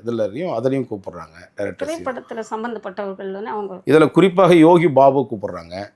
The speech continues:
Speaker 1: வெற்றி மாறனை கூப்பிடுறாங்க.
Speaker 2: ஓஹோ.
Speaker 1: சினிமா சம்பந்தப்பட்ட ஆட்களே வெற்றி மாறனை கூப்பிடுறாங்க. யோகி பாபு புதுசா வந்து நம்ம சொல்ற இந்த விஷயங்கள்லாம் பார்த்துக்குங்க. அடுத்தது பார்த்தீங்கன்னா,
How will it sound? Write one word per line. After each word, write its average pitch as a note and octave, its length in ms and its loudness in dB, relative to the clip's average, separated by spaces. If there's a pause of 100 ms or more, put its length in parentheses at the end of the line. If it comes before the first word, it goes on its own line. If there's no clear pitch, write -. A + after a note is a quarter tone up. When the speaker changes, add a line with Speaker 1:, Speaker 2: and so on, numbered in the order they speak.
(100)
Speaker 1:
வெற்றி C3 260 2
மாறனை C#3 380 2
கூப்பிடுறாங்க. F#2 600 -12 (100)
Speaker 2:
ஓஹோ. F#3+ 400 -20 (800)
Speaker 1:
சினிமா E3+ 480 2
சம்பந்தப்பட்ட D3 640 2
ஆட்களே D#3+ 200 0
வெற்றி C3+ 240 -2
மாறனை G#2+ 320 -4
கூப்பிடுறாங்க. F#2 680 -14 (140)
யோகி C#3+ 300 2
பாபு C3 300 4
புதுசா C3 440 0
வந்து - 0 -
நம்ம A2 260 -6
சொல்ற A2+ 220 -2
இந்த G2+ 100 -4
விஷயங்கள்லாம் G2 460 -8
பார்த்துக்குங்க. F2+ 600 -16 (680)
அடுத்தது D3+ 420 0
பார்த்தீங்கன்னா, C3+ 760 -2